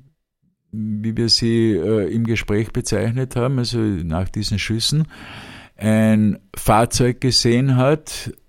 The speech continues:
mit, äh, entweder kroatischen oder bosnischen Kennzeichen, das mit sehr hoher Geschwindigkeit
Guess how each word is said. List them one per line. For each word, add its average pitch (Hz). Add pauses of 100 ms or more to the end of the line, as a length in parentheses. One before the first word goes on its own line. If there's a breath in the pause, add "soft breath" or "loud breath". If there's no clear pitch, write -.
mit, 120
äh, 104
entweder 104
kroatischen 120
oder 95
bosnischen 127
Kennzeichen, 123 (640 loud breath)
das 113
mit 110
sehr 131
hoher 135
Geschwindigkeit 123